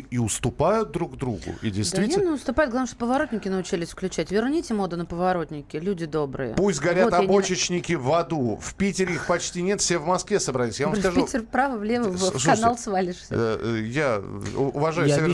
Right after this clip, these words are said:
Speaker 3: объясню.
Speaker 1: столицу. Я даже скажу, их в Москве нет. Они где-то, э,
Speaker 2: В пригородах.
Speaker 1: они где-то в Балагом.
Speaker 3: Я
Speaker 1: Между
Speaker 3: объясню, почему.
Speaker 1: Ленинградом и Москвой, да.
Speaker 3: Объясню, почему в Питере нет обочечников, потому что, а, в Питере гораздо проще выехать из города без пробок, а, равно как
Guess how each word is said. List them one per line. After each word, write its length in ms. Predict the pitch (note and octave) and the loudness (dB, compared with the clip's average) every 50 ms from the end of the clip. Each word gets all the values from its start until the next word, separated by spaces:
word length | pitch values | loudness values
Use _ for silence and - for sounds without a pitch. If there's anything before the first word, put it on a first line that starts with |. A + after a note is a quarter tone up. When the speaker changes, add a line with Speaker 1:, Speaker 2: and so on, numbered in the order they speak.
| E3 | 0
Speaker 3:
объясню. 0 | |
Speaker 1:
столицу. 360 | E3 G3 - - C#3 - - C3+ | 2 2 2 0 0 -2 -2 0
Я 140 | C3+ E3 D#3+ | 0 0 2
даже 160 | D#3 F3+ F3+ | 0 -2 -2
скажу, 260 | - - F#3+ F#3 F#3 G#3+ | 0 0 0 0 0 0
их 140 | F3 - C3+ | -2 -2 -2
в 20 | |
Москве 540 | D3+ D#3 F3 E3 - - - F3 E3+ F3 E3 | -2 -2 -2 -2 -2 -2 -4 -2 -2 -2 -2
нет. 260 | B2+ A#2 A2 G2 - | -2 -2 -4 -2 -2
Они 200 | G#2 A#2 C3+ D#3 | -2 -2 -2 -4
где-то, 400 | D3 C3 D#3 D3+ - D3 C#3 B2 - - - - - - - | -4 -2 -4 -2 0 0 -2 -2 -4 -12 -20 -20 -20 -18 -18
э, 60 | - - - - - - | -16 -16 -18 -20 -20 -20
Speaker 2:
В 80 | - - | -20 -4
пригородах. 460 | - G3 F#3+ D3+ D#3 C#3 C3 B2+ C3 - | -2 -2 -2 0 -4 -6 -6 -10 -4 -2
Speaker 1:
они 240 | - D3+ E3+ F#3+ | -2 0 0 -2
где-то 380 | E3+ D3+ D#3+ F#3+ F#3 F#3 F3 D#3+ - | -2 0 0 0 2 2 -2 -2 -2
в 240 | C#3 B2 A#2 A#2+ A#2+ | -4 -4 -2 -2 -2
Балагом. 600 | A2+ C3 D#3 E3 E3+ E3 D3+ D3+ D3 B2 F#2+ E2+ - - - - - - - - | -2 0 2 2 2 0 2 0 0 0 -2 -6 -14 -18 -18 -18 -18 -16 -10 -2
Speaker 3:
Я 220 | B2+ C#3 D3+ D#3+ | 2 2 4 4
Speaker 1:
Между 320 | D#3 E3 F#3+ F#3 - - G3+ | 4 4 4 4 4 4 4
Speaker 3:
объясню, 160 | G3 G3+ G#3 | 4 4 4
почему. 160 | G#3 G#3 E3 | 4 4 6
Speaker 1:
Ленинградом 380 | F#3 G3+ G3 F3+ B2 D#3 C#3+ C#3 | 6 6 6 6 4 2 0 0
и 20 | C3 | 0
Москвой, 480 | B2+ C3+ B2+ - - - A2+ G#2+ G2+ | 0 0 -2 -2 -4 -2 -2 0 0
да. 40 | G2 | 0
Speaker 3:
Объясню, 240 | C#3+ D#3 - - G3 | 0 0 0 0 0
почему 220 | D#3+ - - D3+ C3 | 0 0 0 -2 -2
в 60 | - | -2
Питере 340 | - D#3+ C3 - B2 A2 A2 | -2 -6 -4 -4 -6 -6 -4
нет 160 | A2 A2+ - | -6 -6 -6
обочечников, 600 | A#2 A#2 D3+ G3+ G3+ - F#3 D3+ D3+ - B2 A2+ | -6 -2 -2 -2 -2 -2 -6 -6 -4 -4 -4 -4
потому 360 | - - - B2 B2 C3 B2+ | -4 -6 -6 -4 -4 -4 -4
что, 300 | B2 - - C3+ B2+ A#2 - - - - - - - - - | -6 -4 -2 0 0 0 -2 -6 -14 -18 -18 -20 -20 -14 -8
а, 580 | - A#2 A#2+ A#2+ A#2 A#2 A2+ A2 G2 D#2+ E2+ - | -4 -4 -2 -2 -2 -2 -4 -6 -8 -10 -12 -14
в 120 | - - | -14 -12
Питере 480 | - - F#3 F3+ - F#3 D3 B2+ C3 - A#2+ | -6 -6 -4 0 0 2 2 2 -2 -4 -4
гораздо 360 | A#2+ B2 C3 C#3 C3+ C#3 C3 | -2 0 2 2 2 0 0
проще 400 | - - D3 F#3 E3+ - - A#2+ | 0 2 0 2 0 0 -2 0
выехать 340 | B2 C#3 B2+ - B2+ A#2 - | 0 0 0 -2 -2 -2 -2
из 140 | B2 A2+ | -2 -2
города 640 | A2+ B2 C#3+ E3+ F3+ E3+ D3+ C3 C3 B2+ A#2+ A2+ A2+ | 0 2 2 4 4 2 2 2 2 2 2 2 0
без 280 | G#2 A2 A2+ C#3 C3 - | -4 0 0 0 0 0
пробок, 560 | - - C3 C3+ C3 A#2 F#2 F2+ - - - - | -4 -2 2 2 2 2 2 -4 -8 -10 -8 -6
а, 180 | G2+ G#2+ G#2+ | -4 -2 0
равно 300 | A2 A#2+ C3 C3 B2 A#2+ | 0 0 0 0 -2 -2
как 260 | G#2+ - - A#2+ A#2+ | -2 0 -2 -2 -2